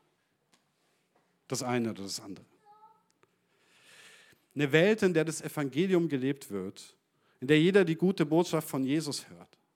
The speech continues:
in der sich den Schwachen und den Alten angenommen wird, in der Familie mehr ist als ein Wort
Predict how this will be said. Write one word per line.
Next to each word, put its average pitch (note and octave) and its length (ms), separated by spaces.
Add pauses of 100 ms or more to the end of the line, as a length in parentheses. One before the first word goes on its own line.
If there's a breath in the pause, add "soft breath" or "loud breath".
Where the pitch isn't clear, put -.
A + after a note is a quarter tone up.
(1300 loud breath)
in D3 160
der F3 180
sich F#3+ 180
den F3 160
Schwachen G#3 480
und F3 200
den D3+ 160
Alten F#3+ 460
angenommen E3 680
wird, F#2 340 (1000)
in D3+ 100
der F#3 140
Familie G#3 480
mehr G3 340
ist A3 160
als F3 220
ein C#3 200
Wort F#3 580